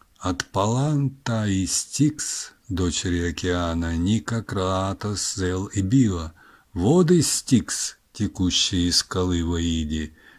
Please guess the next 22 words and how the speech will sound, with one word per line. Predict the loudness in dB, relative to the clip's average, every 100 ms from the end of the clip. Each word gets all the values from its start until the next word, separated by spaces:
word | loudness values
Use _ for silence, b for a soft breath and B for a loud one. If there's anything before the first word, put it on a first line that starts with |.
| -4
Зевс | -2 2 4 4 4 2
сделал | -2 -2 0 0 0 0 -2
залогом | -2 -2 -2 -2 -4 -4 -4 -6
клятв, | -6 -6 -4 -4 -6 -10 -10 -12 -18 B B B B -2
предоставив | 0 2 2 0 -2 -4 -4 -2 0 0
ей | 0 2 0 -2
эту | -2 -4 -2
честь | -2 0 -2 0
за | -2 -2
то, | -2 -2 -2
что | -4 -4
Стикс | -4 -4 -2 -4 -2
со | -2 -2
своими | 0 2 4 6 4 2
детьми | 2 2 2 0 -2 0 0 0
была | -2 -2 -2 -2
его | -2 -2 -4 -6
союзником | -6 -2 0 0 0 -2 -4 -6 -6
в | -6
борьбе | -4 -4 -4 -4 -4 B B B
с | -10 -6
титанами". | -2 -2 -2 -6 -6 -6 -6 -8 -10